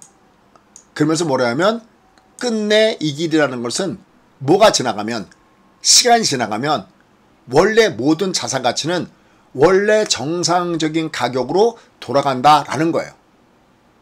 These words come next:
요거 조지 소로스 이론에서 나오는 거죠.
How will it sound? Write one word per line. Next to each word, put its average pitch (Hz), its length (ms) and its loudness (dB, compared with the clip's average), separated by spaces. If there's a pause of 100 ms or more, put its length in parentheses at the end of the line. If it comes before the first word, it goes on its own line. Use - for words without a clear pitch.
(140)
요거 147 160 2
조지 160 260 2
소로스 165 500 0 (720)
이론에서 151 400 0
나오는 127 240 0
거죠. 127 440 2